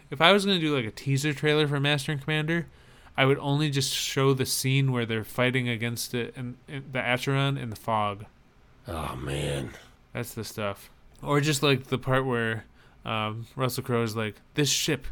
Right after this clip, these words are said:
Speaker 1: is England," you know,
Speaker 2: Yeah.
Speaker 1: that speech. Oh, it's so good. One of the best movies of all time.
Speaker 2: Yeah. Well, i-, if you guys find a modern cut of that, uh, you know, into a trailer, let us know.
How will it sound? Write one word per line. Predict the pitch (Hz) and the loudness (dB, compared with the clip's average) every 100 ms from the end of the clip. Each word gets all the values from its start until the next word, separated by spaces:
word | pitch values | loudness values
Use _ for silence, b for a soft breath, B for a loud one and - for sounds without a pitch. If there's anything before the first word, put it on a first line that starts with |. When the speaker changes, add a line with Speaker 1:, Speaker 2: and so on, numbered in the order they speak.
| - - - | -10 -6 4
Speaker 1:
is | 147 117 110 - - - | 4 4 0 -4 -2 2
England," | 160 127 107 98 113 - - - | 2 2 -6 -12 -16 -20 -20 -12
you | 113 | -10
know, | 107 107 | -10 -8
Speaker 2:
Yeah. | 101 | -4
Speaker 1:
that | 85 80 | -2 -2
speech. | 76 117 117 - _ _ | -4 -8 -10 -18 _ _
Oh, | 117 113 | -16 -14
it's | - | -12
so | - 113 | -12 -12
good. | - 107 - - - | -16 -16 -18 -20 -10
One | 170 | -4
of | 160 | 0
the | |
best | 139 135 135 | 2 0 0
movies | 127 117 | -4 -4
of | 113 | -6
all | 107 | -8
time. | 110 104 - | -12 -14 -4
Speaker 2:
Yeah. | 107 110 107 - B B B B B | 2 2 2 -2 B B B B B
Well, | 143 160 160 135 B B - - - - 120 | 6 8 8 4 B B -20 -20 -20 -10 -2
i-, | |
if | 120 - 107 135 | -2 -2 -6 -6
you | 147 | 2
guys | 147 123 - | 4 4 2
find | 120 120 113 | 2 2 2
a | |
modern | 104 101 98 98 - | 2 0 0 -4 -10
cut | - 101 90 | -4 -2 -2
of | 87 | -2
that, | 87 82 - 90 | -4 -4 -8 -8
uh, | 82 80 - - - - 107 | -8 -8 -12 -20 -20 -16 -10
you | |
know, | 87 | -8
into | 85 - | -8 -8
a | 85 | -10
trailer, | - 82 | -8 -6
let | 92 160 | 2 2
us | 151 | 2
know. | 113 98 | -2 -4